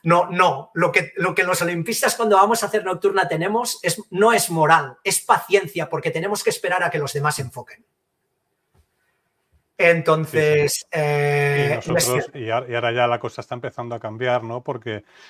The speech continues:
Speaker 2: la computación y todo esto con las cámaras sin espejo que Olympus y Panasonic abrieron el camino, ya está todo bastante generalizado, pero también somos el exposímetro de los, de los de las reflex en su momento. Éramos
Speaker 1: Sí.
Speaker 2: el exposímetro, ¿no?
Speaker 1: Sí, sí,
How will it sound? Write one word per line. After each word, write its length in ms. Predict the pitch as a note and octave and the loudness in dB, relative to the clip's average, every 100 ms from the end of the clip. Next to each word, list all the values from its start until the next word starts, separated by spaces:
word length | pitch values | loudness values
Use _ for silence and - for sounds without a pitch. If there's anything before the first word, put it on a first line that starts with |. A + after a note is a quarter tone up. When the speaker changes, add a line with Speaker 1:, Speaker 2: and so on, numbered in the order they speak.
| _ | _
Speaker 2:
la 120 | A#2 | -8
computación 840 | G#2+ A2+ A2 A#2+ A2+ - B2+ C3 B2+ | -6 -8 -6 -2 -2 0 0 0 0
y 100 | A#2+ | -4
todo 220 | B2+ A#2+ | -4 -4
esto 180 | A#2 A#2 | -4 -4
con 80 | A#2 | -4
las 140 | A2 | -4
cámaras 320 | A#2+ A#2 A2+ | -6 -8 -8
sin 160 | - A2+ | -10 -14
espejo 560 | G#2+ _ B2 - A#2 - _ _ _ _ _ | -16 _ -12 -8 -10 -10 _ _ _ _ _
que 120 | B2 | -6
Olympus 340 | G#2 G#2+ G#2 A#2 | -6 -8 -8 -8
y 40 | |
Panasonic 520 | A#2 G#2 G2 A#2+ A#2+ | -6 -8 -10 -12 -12
abrieron 360 | G2 G2 G#2+ A2 | -12 -12 -12 -12
el 100 | G#2+ | -14
camino, 420 | G#2+ G#2+ A2+ B2+ - _ _ | -14 -12 -10 -12 -12 _ _
ya 340 | C3+ A2 G#2+ G#2 | -14 -8 -6 -6
está 320 | - A#2+ A2+ | -6 -8 -6
todo 320 | A#2+ G#2+ G#2 | -8 -8 -10
bastante 400 | G2+ - G#2+ A#2 | -10 -12 -14 -12
generalizado, 720 | A#2+ G#2 G2+ F#2+ - B2+ B2+ | -12 -10 -10 -10 -8 -8 -8
pero 240 | A2+ G#2 F#2+ - _ | -10 -12 -14 -20 _
también 300 | A2 G#2+ G#2+ | -8 -8 -10
somos 240 | A#2 A#2+ | -10 -6
el 80 | C3 | -6
exposímetro 680 | A2+ - G#2 A#2+ G#2+ G#2 G#2 | -6 -8 -12 -12 -12 -12 -12
de 60 | G2+ | -10
los, 220 | G2+ G2+ _ _ - | -12 -14 _ _ -10
de 140 | A#2+ | -6
los 160 | A2+ G#2+ | -4 -4
de 80 | A2 | -6
las 180 | F#2 | -6
reflex 340 | B2 A2 A2 - | -10 -10 -10 -12
en 80 | G2 | -18
su 140 | G2+ | -18
momento. 460 | F#2 A2+ C3 - _ _ _ - | -14 -14 -14 -18 _ _ _ -8
Éramos 280 | A#2 A#2 | -6 -6
Speaker 1:
Sí. 60 | C3 | -6
Speaker 2:
el 60 | A2 | -10
exposímetro, 680 | - G2+ C3 B2 G2+ F2 _ _ | -10 -14 -12 -12 -14 -18 _ _
¿no? 200 | G#2 B2 _ _ | -20 -20 _ _
Speaker 1:
Sí, 120 | D3 | -8
sí, 120 | - | -8